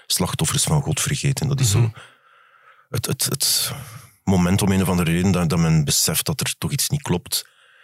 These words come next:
Speaker 1: Dus zij heeft dat aangekaart binnen de geloofsgemeenschap en dan gebeurt er iets heel vreemds.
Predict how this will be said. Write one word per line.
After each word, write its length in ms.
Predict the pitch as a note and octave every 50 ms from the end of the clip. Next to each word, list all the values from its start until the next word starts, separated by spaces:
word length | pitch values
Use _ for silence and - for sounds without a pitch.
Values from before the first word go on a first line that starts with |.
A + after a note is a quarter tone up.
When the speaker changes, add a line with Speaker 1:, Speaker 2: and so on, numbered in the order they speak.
| _ _ _ _ _ _ _ _
Speaker 1:
Dus 160 | - F#2 -
zij 100 | G2+ G2
heeft 160 | G2 - -
dat 200 | F#2+ E2 - -
aangekaart 480 | C#2+ E2 F2+ G2+ G#2 - - D#2+ D#2+ C#2+
binnen 180 | F#2 F2 D#2+
de 60 | D2 D2
geloofsgemeenschap 840 | D2+ D#2 E2+ - - - G2+ G2+ G2+ G2 - - - F#2+ - - - - - -
en 140 | - F3+ E3
dan 160 | D#3 E3 D#3
gebeurt 280 | - D#3+ C3+ - - -
er 80 | -
iets 320 | D#3 C#3 - - - - -
heel 220 | - D2 D#2 D#2+ D2
vreemds. 440 | - - - E2+ A2 B2 - -